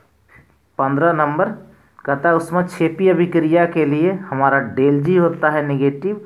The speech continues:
और डेल ही ऊर्जा बराबर होता है सक्रियण ऊर्जा plus अभिक्रिया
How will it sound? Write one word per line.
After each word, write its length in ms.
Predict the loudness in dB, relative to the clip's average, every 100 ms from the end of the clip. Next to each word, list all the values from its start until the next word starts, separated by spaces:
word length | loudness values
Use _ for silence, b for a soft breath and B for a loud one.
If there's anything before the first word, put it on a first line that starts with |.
| B B B -4
और 340 | 0 2 0 2
डेल 240 | 2 2
ही 220 | 0 2 0
ऊर्जा 340 | 0 2 2
बराबर 280 | 4 2 2
होता 280 | 0 0 0
है 80 | 2
सक्रियण 500 | -4 -4 -4 -2 -2
ऊर्जा 280 | -2 -2 -2
plus 320 | -2 -4 -2
अभिक्रिया 540 | -4 -4 -2 0 -2